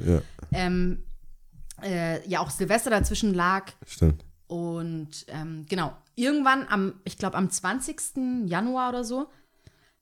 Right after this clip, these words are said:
Speaker 2: ähm, war ich in London für ein Wochenende. Und zwar auf den Worldwide Awards von Giles Peterson.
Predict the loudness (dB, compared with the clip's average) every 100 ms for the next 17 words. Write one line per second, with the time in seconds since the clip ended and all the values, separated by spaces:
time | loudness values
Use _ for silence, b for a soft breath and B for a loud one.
0 | _ 0 4 6 6 4 4 4 2 0
1 | 0 -2 -4 -6 -8 -4 -4 -4 -6 -4
2 | -6 -8 -14 _ _ _ _ -2 2 2
3 | 2 0 -2 2 2 2 -2 -2 -2 -2
4 | -2 -4 0 2 2 0 -6 -2 0 0
5 | 0 -2 0 0 0 -4 -2 -2 0 -2
6 | -4 -6 -6 -6 -6 -8 -10